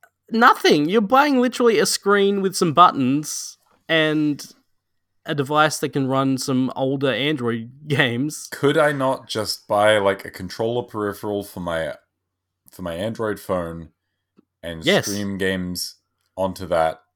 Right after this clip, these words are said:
Speaker 1: You absolutely can do that, <laughs> yes.
Speaker 2: Would that not be just as good?
Speaker 1: Absolutely. You can absolutely do that. You can get the,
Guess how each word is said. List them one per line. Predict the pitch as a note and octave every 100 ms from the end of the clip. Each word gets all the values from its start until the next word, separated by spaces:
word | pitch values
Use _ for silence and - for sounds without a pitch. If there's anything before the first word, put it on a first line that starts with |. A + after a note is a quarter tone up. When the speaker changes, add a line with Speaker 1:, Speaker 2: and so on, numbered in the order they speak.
| _ _ -
Speaker 1:
You | D3
absolutely | C3 D3 D3 D3+
can | D#3 F#3+ F#3+
do | G#3 -
that, | - - -
<laughs> |
yes. | G#3 - - - G2+
Speaker 2:
Would | G#2+
that | F#2+ F#2+
not | A#2 B2
be | - A2+
just | F#2 A2 -
as | G#2 F2+
good? | F#2+ D2+ - _ _ _ - - _ _ D3+
Speaker 1:
Absolutely. | C#3+ E3 E3+ A3 D3 - D3
You | C#3+ C#3
can | D3+ C#3+ -
absolutely | - C3 - E3 E3
do | D#3 F#3
that. | B2+
You | A2+
can | A#2+
get | C3
the, | B2+